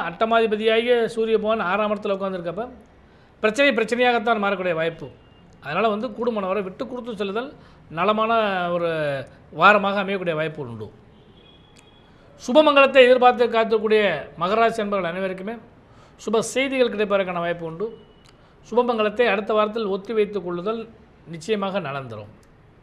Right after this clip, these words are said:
உடல் சார்ந்த விஷயங்களில் சற்று கவனமாக இருந்து கொள்ளுங்கள். தேவையில்லாத உணவுகளை உட்கொள்வதை தவிர்த்து கொள்ளுங்கள்.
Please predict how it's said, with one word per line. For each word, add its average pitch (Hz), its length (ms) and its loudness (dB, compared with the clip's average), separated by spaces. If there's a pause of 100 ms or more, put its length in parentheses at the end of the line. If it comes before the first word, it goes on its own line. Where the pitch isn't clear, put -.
(1080)
உடல் 247 240 6
சார்ந்த 269 380 6
விஷயங்களில் 233 480 2
சற்று 208 400 -2
கவனமாக 208 400 0
இருந்து 190 220 -4
கொள்ளுங்கள். 185 440 -4 (1900)
தேவையில்லாத 262 540 8
உணவுகளை 240 360 8
உட்கொள்வதை 226 760 4
தவிர்த்து 208 380 2
கொள்ளுங்கள். 190 420 -2